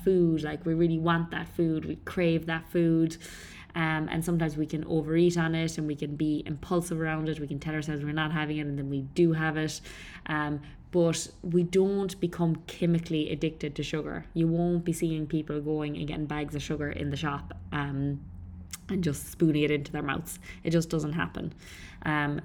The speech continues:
so I suppose, like, as a take home, and what you really need to know is that you, you can't become addicted to sugar, not in the same way you can become addicted to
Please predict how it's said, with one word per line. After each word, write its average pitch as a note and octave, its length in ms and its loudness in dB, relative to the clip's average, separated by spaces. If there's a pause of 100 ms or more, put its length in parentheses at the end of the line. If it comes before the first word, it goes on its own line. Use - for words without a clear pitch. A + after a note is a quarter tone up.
so D#3+ 680 0
I - 40 -4
suppose, F3 400 2 (640)
like, D3+ 240 -2 (120)
as G3+ 180 2
a G#3 40 4
take F#3+ 280 0
home, E3 200 4
and D#3 160 2
what E3 140 4
you E3 140 4
really D#3+ 220 4
need D#3 160 0
to E3 140 -4
know D3 300 0
is D3 220 -2
that D3+ 380 -4 (520)
you, F3+ 320 0 (120)
you E3+ 140 -4
can't G3 380 -2
become F#3+ 260 0
addicted E3+ 560 -2
to D#3+ 60 -4
sugar, D3+ 440 -6
not E3 220 0
in - 60 -4
the D#3+ 60 0
same D#3 260 -2
way D3+ 80 -2
you D3+ 160 -2
can D#3 120 -6
become D3 280 -4
addicted D3 400 -4
to D3 280 -4